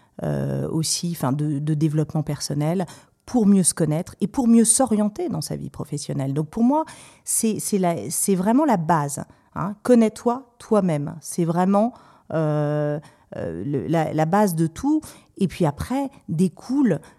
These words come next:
euh, finalement, euh, ses aspirations professionnelles, et cetera.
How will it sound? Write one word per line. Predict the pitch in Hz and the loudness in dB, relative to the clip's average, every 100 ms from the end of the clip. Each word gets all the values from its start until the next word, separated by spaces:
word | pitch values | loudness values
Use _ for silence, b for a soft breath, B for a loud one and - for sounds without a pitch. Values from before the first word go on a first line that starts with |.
| - - | -10 -4
euh, | 151 143 139 | -2 0 -2
finalement, | 143 - 165 147 151 165 214 254 247 B _ | -2 0 2 4 4 4 4 4 0 B _
euh, | - 135 139 | -6 -4 -4
ses | 156 - 170 151 | -2 0 2 2
aspirations | 143 - 139 139 - 135 | -2 -4 -6 -6 -6 -6
professionnelles, | - - 143 156 196 226 | -8 -6 -4 -2 0 0
et | 175 | -4
cetera. | - 151 151 147 | -4 -4 -4 -6